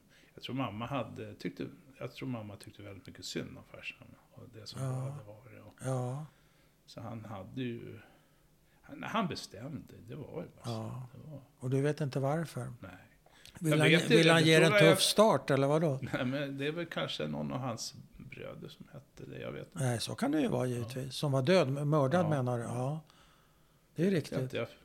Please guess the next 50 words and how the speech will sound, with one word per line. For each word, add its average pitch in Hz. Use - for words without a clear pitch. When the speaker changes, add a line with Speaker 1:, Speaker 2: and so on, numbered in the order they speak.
Speaker 1:
ja. -
Speaker 2:
Men 147
man 151
kan 151
ju 135
få 147
ett 139
svenskt 139
namn 131
också, 143
menar 107
jag. 110
Men 143
det, 165
Speaker 1:
Ja, 156
Speaker 2:
så 185
Speaker 1:
de 190
Speaker 2:
blev 165
det 226
Speaker 1:
flesta 143
Speaker 2:
inte. 131
Speaker 1:
har 214
ju 220
fått -
det, 120
Speaker 2:
Ja. 123
Speaker 1:
eh, 127
av 123
en 110
viss 98
anledning. 101
Speaker 2:
Jag 147
heter 185
ju 170
också 165
Baruch, 160
Speaker 1:
Ja. 123
Speaker 2:
men 135
jag 135
heter 143
ju 151
Bernt 151
också. 113
Speaker 1:
Ja, 147
min 156
yngsta 143
son 151
heter 113
Baruch 107
Speaker 2:
Ja, 156